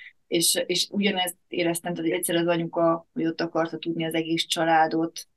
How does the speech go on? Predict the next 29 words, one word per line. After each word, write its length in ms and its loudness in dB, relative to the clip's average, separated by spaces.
mert 280 0
hogy 140 -4
neki 280 -4
ez 100 0
nagyon 300 -6
fontos 360 -4
volt. 260 -2
Azon 300 2
kívül 260 -2
ugye 220 4
a, 500 2
a 120 -6
gyerekeknél, 960 0
hogy 260 0
ki 360 -8
hogyan 440 0
próbálja 580 4
helyrehozni 680 0
az 140 -8
apját, 600 2
hogyan 240 -4
hely-, 280 -6
hogy 300 0
tudja, 240 -2
hogy 180 -4
próbálja 340 4
helyrehozni 400 0
a 60 -2
szüleit. 680 2